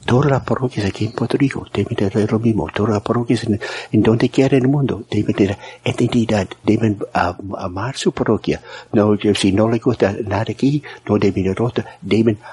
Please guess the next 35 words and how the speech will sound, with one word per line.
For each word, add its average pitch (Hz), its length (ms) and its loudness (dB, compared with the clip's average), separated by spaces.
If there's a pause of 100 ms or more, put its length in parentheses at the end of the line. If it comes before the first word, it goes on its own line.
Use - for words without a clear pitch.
(100)
averiguar 95 680 -4
lo 98 80 -8
que - 120 -12
está - 180 -12
pasando, 95 500 -4
deben 104 340 0
a-, 98 140 -2 (120)
a-, - 340 -2 (160)
a-, 90 80 -8 (260)
ayudar 104 560 -2 (260)
a - 40 -18 (180)
esta 117 260 0
gente, - 400 -2 (320)
deben 120 300 2
de-, 208 280 2 (140)
este, 117 400 0 (220)
este 120 220 2
es 110 140 -2
su - 180 0
familia. 90 540 -2 (260)
Este 110 240 0
es 101 60 0
su 98 180 0
hermano, 104 380 0
su - 160 0
hermana. 101 400 -2 (480)
Como 90 180 2
Cristo - 300 0
ha 98 60 -2
dicho 101 260 -2
a 107 40 -2
nosotros 107 600 -2
en 90 120 -2
el 95 40 0
Evangelio, 95 560 -2